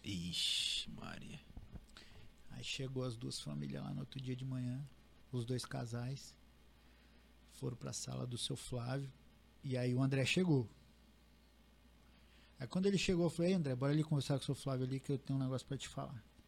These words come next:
Speaker 2: Aí quando ele tava entrando, ele abriu a porta. Quando ele viu as duas famílias, cara, os dois casal, ele
Speaker 1: A cilada.
Speaker 2: É. E aí eu falei, "Não, agora você entra, meu amigo, você vai ter que explicar isso aqui."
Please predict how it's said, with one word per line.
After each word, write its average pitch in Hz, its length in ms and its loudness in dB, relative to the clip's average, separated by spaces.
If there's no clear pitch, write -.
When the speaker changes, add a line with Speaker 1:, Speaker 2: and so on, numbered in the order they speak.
Speaker 2:
Aí 135 240 -8
quando 151 200 0
ele 151 120 2
tava 160 360 -2
entrando, 170 480 2
ele 147 360 2
abriu 147 380 4
a - 20 4
porta. - 280 12
Quando 143 180 12
ele 139 140 12
viu 156 260 12
as 170 80 12
duas 160 260 6
famílias, 139 440 4
cara, 135 200 -2
os 110 60 0
dois 139 220 0
casal, 139 500 -2
ele 151 140 2
Speaker 1:
A - 60 -14
cilada. 107 680 6
Speaker 2:
É. 135 380 0
E 131 120 -2
aí 131 320 0
eu 139 100 0
falei, 127 200 -2
"Não, 127 100 2
agora 123 240 0
você - 160 0
entra, 165 240 6
meu 147 100 10
amigo, 127 220 6
você 131 100 2
vai 120 80 6
ter 123 140 -4
que - 80 -6
explicar 135 360 0
isso 127 140 0
aqui." 147 320 0